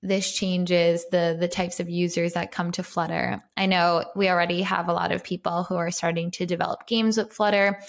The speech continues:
but there are probably other use cases like V R and A R and things like that. Um, what's cool about Flutter is, you know, we have our team at Google, but there's also this huge community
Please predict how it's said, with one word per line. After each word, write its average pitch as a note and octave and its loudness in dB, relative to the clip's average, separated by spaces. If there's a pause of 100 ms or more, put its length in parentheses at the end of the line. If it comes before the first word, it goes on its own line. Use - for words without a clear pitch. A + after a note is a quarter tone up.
(300)
but A3 0
there B3 4
are B3+ 4
probably C4+ 2
other G3+ 2
use F#3+ -2
cases F3+ 0
like E3 -4 (240)
V F3+ 2
R D#3+ 4
and D#3 -2
A E3 0
R D#3 0
and D#3+ -6
things F3 -8
like F3+ -6
that. - -2 (460)
Um, - -18 (140)
what's G#3+ -2
cool C#4+ 4
about A#3+ 2
Flutter G#3 4
is, F3 2 (240)
you G#3 -2
know, G3+ 2
we G3 4
have G3 4
our F#3 4
team F#3 0 (160)
at E3+ -2
Google, A#3 4
but F3 0
there's F3+ 4
also F3+ 0
this F3 0
huge F3+ -4
community E3 0